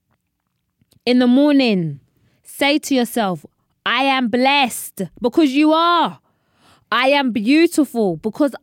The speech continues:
you are. You are bold. Why? Because you are. You are great.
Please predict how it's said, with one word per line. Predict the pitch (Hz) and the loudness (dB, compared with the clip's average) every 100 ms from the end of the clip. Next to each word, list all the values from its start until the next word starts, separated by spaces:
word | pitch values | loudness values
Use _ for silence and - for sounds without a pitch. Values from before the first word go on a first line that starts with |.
| - | -10
you | - 196 285 277 | -6 2 4 4
are. | 302 311 294 185 151 _ _ _ _ | 2 2 0 -2 -6 _ _ _ _
You | 180 254 285 | 0 2 4
are | 285 262 | 2 0
bold. | 165 - 262 311 302 262 175 - _ _ | -4 -2 0 2 2 2 -2 -8 _ _
Why? | 170 247 277 | -2 -2 0
Because | 262 - 254 | -2 0 0
you | 220 285 277 | 2 4 4
are. | 302 311 262 151 - _ _ _ _ _ - | 4 2 0 -4 -12 _ _ _ _ _ -14
You | 165 196 285 302 | -4 4 4 4
are | 294 | 2
great. | - 220 214 277 320 302 - - | 0 -4 0 0 0 0 -4 -8